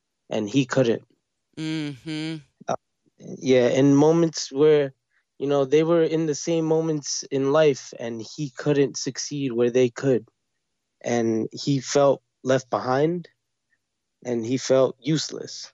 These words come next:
Speaker 1: So I, I'd like to think that that's why he thought that, you know, this makes him more happier with his life.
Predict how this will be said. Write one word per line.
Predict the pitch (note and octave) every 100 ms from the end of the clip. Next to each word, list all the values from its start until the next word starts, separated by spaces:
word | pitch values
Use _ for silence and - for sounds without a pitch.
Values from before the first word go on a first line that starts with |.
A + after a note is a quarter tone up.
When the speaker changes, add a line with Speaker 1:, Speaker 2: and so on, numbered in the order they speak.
| -
Speaker 1:
So | - C#3
I, | B2+ -
I'd | C3 B2+
like | D3+ -
to | D3
think | D#3+ D#3
that | C#3 B2+
that's | B2+ C3 -
why | B2+ C3+ C3+
he | B2+ C#3 C3 _ _ _ _
thought | D3 C#3 C3+
that, | C3 B2+ - _ _ _ _ _ _ _ _ _
you | A#2+
know, | B2 B2 A2 -
this | C#3+ C#3+ -
makes | D3 C3+ -
him | C#3
more | C#3 C3 B2
happier | C3 B2+ - G#2+ A#2 A2+ _ _ _ _ _ _ _ _ -
with | A2+
his | A#2+ G#2+
life. | A#2 - - -